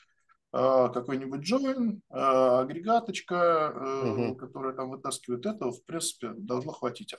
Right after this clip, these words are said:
Speaker 1: ну, при прочих равных. То есть,
Speaker 2: Понял.
Speaker 1: сложнее как-то не представляю, чтоб тебе дали такой вопрос.
Speaker 2: Мгм.
Speaker 1: Вот.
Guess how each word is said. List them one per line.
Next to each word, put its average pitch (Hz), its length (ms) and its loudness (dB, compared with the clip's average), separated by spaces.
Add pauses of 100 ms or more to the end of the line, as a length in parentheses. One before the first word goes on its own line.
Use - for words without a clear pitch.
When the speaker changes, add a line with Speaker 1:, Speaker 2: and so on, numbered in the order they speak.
(160)
Speaker 1:
ну, 139 180 -10 (160)
при - 120 -6
прочих - 380 -10
равных. 107 280 -10 (800)
То 123 80 -4
есть, 120 180 -4
Speaker 2:
Понял. 120 200 -2
Speaker 1:
сложнее 170 640 2
как-то 127 640 -6 (400)
не 160 80 -8
представляю, 143 580 -4
чтоб - 260 -12
тебе 110 160 -12
дали 104 260 -12 (120)
такой 113 240 -14
вопрос. - 500 -16 (520)
Speaker 2:
Мгм. 110 280 0
Speaker 1:
Вот. 117 280 -10